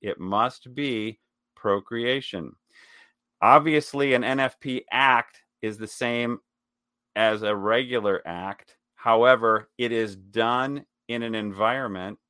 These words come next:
that's unnatural. You have sterilized the N F P environment. Bypassing nature, it's against conception. It is conception control,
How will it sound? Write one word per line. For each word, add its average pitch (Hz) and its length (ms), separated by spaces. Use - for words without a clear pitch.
that's 101 320
unnatural. 107 1000
You 104 220
have 104 240
sterilized 110 1080
the 104 200
N 117 160
F 123 260
P 110 300
environment. 98 760
Bypassing 135 760
nature, 110 560
it's 98 240
against 101 800
conception. 110 760
It 92 120
is 101 140
conception 127 920
control, 170 840